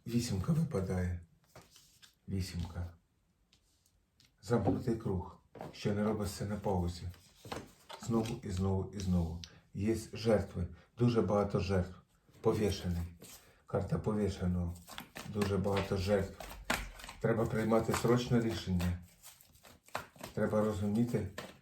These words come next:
що робити. Але ще карта кажеться, пауза, пауза.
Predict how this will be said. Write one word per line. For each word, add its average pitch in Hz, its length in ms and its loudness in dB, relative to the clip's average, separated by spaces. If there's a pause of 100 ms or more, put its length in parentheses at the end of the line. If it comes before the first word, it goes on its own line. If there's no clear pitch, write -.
(160)
що - 260 2
робити. 95 580 0 (1600)
Але 107 240 2
ще - 180 -2
карта - 360 2
кажеться, 95 540 -2 (420)
пауза, 104 500 2
пауза. 95 680 0